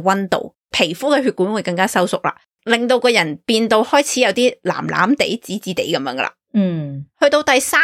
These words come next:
Speaker 1: 期嘅時候，個體溫就會跌到落二十八度以下啦。噉嗰個人呢，係應該唔會再震㗎啦，但係會口齒不清、思維遲鈍、記憶開始出現問題。而你見到佢啲皮膚除咗變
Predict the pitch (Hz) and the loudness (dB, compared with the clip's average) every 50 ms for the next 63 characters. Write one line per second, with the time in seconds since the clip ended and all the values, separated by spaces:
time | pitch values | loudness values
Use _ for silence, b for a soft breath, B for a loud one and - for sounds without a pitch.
0 | 339 370 359 - - 226 190 - 175 185 196 - - 165 170 165 202 185 - - | 2 0 -2 -4 -2 -2 0 2 2 2 2 0 0 -2 0 0 -2 -2 0 0
1 | 190 202 240 269 254 277 196 185 180 - 190 - - 185 175 175 - - 165 180 | 0 2 2 2 2 2 2 2 0 0 -2 0 2 2 2 2 2 0 -2 -4
2 | - 190 170 - 170 170 - 170 165 156 147 151 196 208 170 160 165 196 277 - | -4 -2 0 0 0 0 2 0 -2 0 0 -2 0 0 0 0 0 0 0 0
3 | 294 339 - 320 330 294 220 - - 123 - - 247 285 - _ _ - - - | 0 0 2 2 2 2 2 0 -2 -2 -2 -4 -4 -4 -6 _ _ -10 -4 -2
4 | 202 196 180 - - 269 277 277 277 254 - - _ - 175 160 160 190 156 170 | 0 0 -2 -2 -2 -2 2 2 2 0 0 -4 _ -2 0 0 0 -2 0 0
5 | 175 175 170 180 170 175 170 170 185 170 165 165 156 160 156 - - _ _ _ | 0 2 2 2 2 2 2 2 0 0 0 -2 -2 -2 -4 -4 -6 _ _ _
6 | _ - - 202 208 220 208 196 185 214 226 - - 170 175 226 - - - 196 | _ -2 0 0 2 2 2 2 2 2 2 2 2 2 2 2 0 0 -2 -2
7 | 202 - 240 240 - - - 247 226 226 208 - _ - - - - 294 302 285 | 0 0 -2 -2 -2 -2 -2 -2 -2 -2 -4 -10 _ -16 -12 -6 -2 0 0 2
8 | 233 - - - - - 165 - - 185 175 139 - - _ _ - - - 233 | 0 -2 -2 -4 -8 -8 -6 -4 -2 -2 -2 -2 -4 -8 _ _ -4 -2 -2 0
9 | 240 247 277 262 240 - - 262 262 277 277 - 190 196 - - - 190 175 165 | 0 -2 -2 -2 -4 -4 0 2 2 2 0 -2 -4 -2 -2 -2 -2 -2 -4 -4
10 | - - - - - - _ _ _ _ - 196 208 233 247 - 285 277 302 320 | -4 -6 -6 -6 -8 -8 _ _ _ _ 0 2 2 2 2 0 2 2 2 2
11 | - - - 359 - - 294 - - 165 - - 262 277 285 277 - - - - | 2 2 2 0 0 0 -2 -2 -2 -2 -2 2 2 4 4 2 2 2 2 2
12 | 208 - - 226 208 | 2 2 0 -2 -2